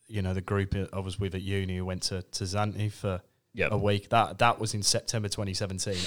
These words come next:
Speaker 1: I haven't been on holiday since then.
Speaker 2: Wow.
Speaker 1: I just, when, when I was working in, in, in William Hill, you know, the, you, the, the consensus was you don't have more than a week off 'cause it's such a small group.
Speaker 2: Yeah.
Speaker 1: And then by the time I'd got another job, um, at,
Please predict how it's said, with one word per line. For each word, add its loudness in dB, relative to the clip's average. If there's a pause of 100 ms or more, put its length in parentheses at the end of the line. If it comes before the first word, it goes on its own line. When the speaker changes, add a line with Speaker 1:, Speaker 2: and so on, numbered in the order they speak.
Speaker 1:
I 6
haven't 6
been -2
on -4
holiday 0
since -2
then. -4 (240)
Speaker 2:
Wow. -2 (360)
Speaker 1:
I -6
just, 2 (680)
when, 6
when 6
I 8
was 4
working 4
in, 0
in, -4
in -6
William 0
Hill, 4 (120)
you -8
know, 0
the, -4 (320)
you, -12 (100)
the, -6
the 2
consensus 0
was -2
you -6
don't -4
have -6
more -6
than -2
a -4
week -4
off -6 (160)
'cause -6
it's -2
such 2
a -4
small -4
group. -6 (480)
Speaker 2:
Yeah. 0 (140)
Speaker 1:
And 0
then 2
by 4
the 0
time 2
I'd -2
got 2
another 2
job, 2 (640)
um, 0 (120)
at, -6